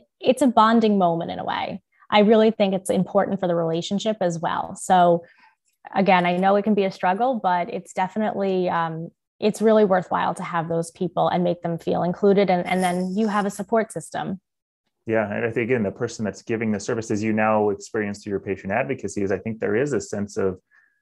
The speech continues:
Speaker 2: I, I don't know if it's pride or just fulfillment in helping
Speaker 1: Mm-hmm.
Speaker 2: people, right? So they're getting something out of it as well, of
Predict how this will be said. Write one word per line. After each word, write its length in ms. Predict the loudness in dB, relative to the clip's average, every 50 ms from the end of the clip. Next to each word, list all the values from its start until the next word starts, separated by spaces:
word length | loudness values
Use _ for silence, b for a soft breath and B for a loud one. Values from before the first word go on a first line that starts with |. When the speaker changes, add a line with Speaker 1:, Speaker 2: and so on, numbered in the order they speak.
| _ _ _ _ _ _
Speaker 2:
I, 260 | -6 -4 -4 -2 -2
I 20 | -2
don't 120 | 0 0
know 60 | -2
if 100 | 0 0
it's 160 | -2 -2 -4 -6
pride 380 | -8 -2 0 2 2 2 2
or 100 | 0 -2
just 220 | -2 -4 -8 -6 -6
fulfillment 720 | -6 -6 -4 -2 -2 0 0 0 -2 -2 -4 -4 -6 -8
in 200 | -8 -6 -6 -4
helping 480 | -4 -6 -4 -4 -4 -2 -2 -2 -4 -4
Speaker 1:
Mm-hmm. 80 | -6 -4
Speaker 2:
people, 360 | -4 -4 -4 -4 -4 -4 -2
right? 360 | -2 -2 -2 -2 -2 -4 -6
So 120 | -8 -4
they're 160 | -2 -2 -2 -2
getting 280 | -2 -4 -6 -6 -6
something 340 | -8 -8 -8 -6 -6 -6 -4
out 140 | -2 -2 0
of 100 | 0 0
it 100 | 0 2
as 200 | 0 0 0 0
well, 400 | 0 0 2 2 0 0 -2 -4
of 100 | -6